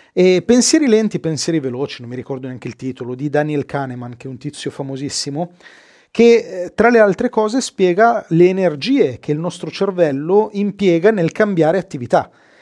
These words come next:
E questa qua è una cosa di cui ci accorgiamo anche noi, cioè tu pensa anche quando siamo concentrati al lavoro, riceviamo la telefonata, già rispondere al telefono ci rompe le palle.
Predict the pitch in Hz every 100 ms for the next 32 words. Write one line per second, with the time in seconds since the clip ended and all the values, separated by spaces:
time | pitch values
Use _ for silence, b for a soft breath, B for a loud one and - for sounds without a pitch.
0 | - 156 175 - 233 277 165 147 135 131
1 | 143 - 131 120 143 131 120 175 175 123
2 | 143 - 175 180 185 - 170 151 143 -
3 | 160 147 165 160 165 151 165 160 175 190
4 | 185 180 190 160 - 160 175 160 143 151
5 | - 190 156 127 180 190 B B B -
6 | 131 220 269 233 - 190 185 175 165 170
7 | 175 - 208 - 151 147 143 135 131 113
8 | 117 127